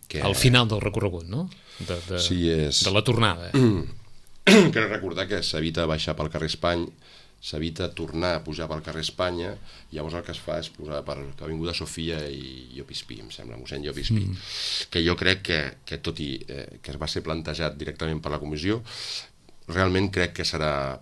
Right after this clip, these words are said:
Speaker 1: per nosaltres serà avantajós. És un recorregut que evita, eh, unes zones de
Speaker 2: Mm.
Speaker 1: conflicte concretes.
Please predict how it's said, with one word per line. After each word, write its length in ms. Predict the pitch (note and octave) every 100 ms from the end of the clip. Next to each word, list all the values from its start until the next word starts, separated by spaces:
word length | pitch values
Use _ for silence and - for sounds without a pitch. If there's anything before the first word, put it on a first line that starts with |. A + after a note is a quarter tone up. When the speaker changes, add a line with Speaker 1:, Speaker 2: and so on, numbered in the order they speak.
| -
Speaker 1:
per 120 | D#2
nosaltres 400 | D#2 F2 F#2+ F#2+
serà 100 | D#2 C2+
avantajós. 680 | C2+ C2+ C2 A1+ - - - - -
És 100 | E2 D#2+
un 120 | D#2
recorregut 560 | D2+ D2+ - D2 E2 -
que 120 | E2
evita, 340 | D2+ D#2 E2+ -
eh, 200 | A#1 C2+ -
unes 220 | D#2 C#2+
zones 240 | C#2+ C#2+
de 80 | C2+
Speaker 2:
Mm. 40 | F#2
Speaker 1:
conflicte 420 | F2+ D2+ D2 D2
concretes. 600 | D2 D2+ D#2+ D#2+ G2+ A2+